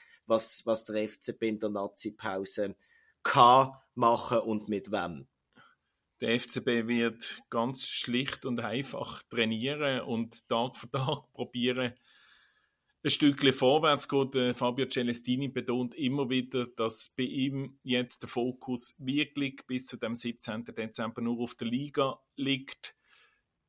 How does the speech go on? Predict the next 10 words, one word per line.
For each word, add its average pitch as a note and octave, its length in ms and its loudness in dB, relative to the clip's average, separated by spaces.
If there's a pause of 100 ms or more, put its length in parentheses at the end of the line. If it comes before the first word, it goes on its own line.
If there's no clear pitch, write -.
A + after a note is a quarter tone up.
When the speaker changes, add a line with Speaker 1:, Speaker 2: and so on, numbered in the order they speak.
(200)
Speaker 2:
Interessant C3 800 0
ist C3+ 200 0
auch, B2 380 0 (300)
dass A2+ 260 4
er A#2 300 -2
sich B2 200 -2 (480)
nicht C3 420 0
zum - 320 -6
Kader C3 420 -4
äußert, C#3 560 -4